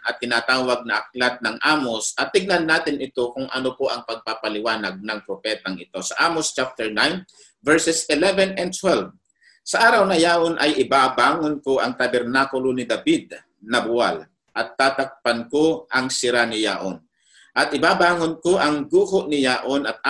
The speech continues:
aking itatayo na gaya ng mga araw ng una upang kanilang ariin ang nalapi sa Edom."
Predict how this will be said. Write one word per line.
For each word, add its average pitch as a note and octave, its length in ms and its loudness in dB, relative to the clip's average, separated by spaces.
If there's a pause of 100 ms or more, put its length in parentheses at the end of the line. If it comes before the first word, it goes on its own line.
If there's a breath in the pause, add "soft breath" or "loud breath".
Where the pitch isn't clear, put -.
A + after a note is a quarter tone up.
aking D3 240 -2
itatayo B2 640 -2
na A2 160 -4
gaya C3+ 320 2
ng B2 160 -2
mga A#2 240 -6
araw F3+ 320 2
ng F#3+ 240 -2
una F#3+ 400 -2 (400)
upang D3 400 2
kanilang C3 480 0
ariin B2 720 0
ang A#2 240 -4
nalapi A2 640 0 (160)
sa - 320 -8
Edom." G2 480 -4